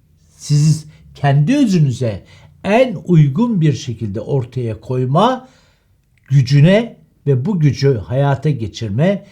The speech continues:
becerisine sahip olmak durumundasınız. Bu ne demek? Bu şu demek. Ben evde nasıl davranacağım? Anneme, babama, kardeşlerime karşı nasıl davranacağım?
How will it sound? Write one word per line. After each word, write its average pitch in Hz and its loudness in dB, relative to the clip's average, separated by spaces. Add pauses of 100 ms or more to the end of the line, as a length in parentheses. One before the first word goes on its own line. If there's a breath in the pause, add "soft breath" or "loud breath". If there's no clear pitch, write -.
(320 loud breath)
becerisine 117 -4 (120)
sahip 107 -8
olmak 78 -10
durumundasınız. - -20 (1600)
Bu 269 -2
ne 202 4
demek? 98 -4
Bu 175 2
şu 202 -2
demek. 87 -8 (720)
Ben 170 0
evde 160 2
nasıl 156 -4
davranacağım? 80 -10 (1300 soft breath)
Anneme, 127 0 (180)
babama, 123 0
kardeşlerime 127 -2
karşı 120 -6 (380 soft breath)
nasıl 143 0
davranacağım? 80 -12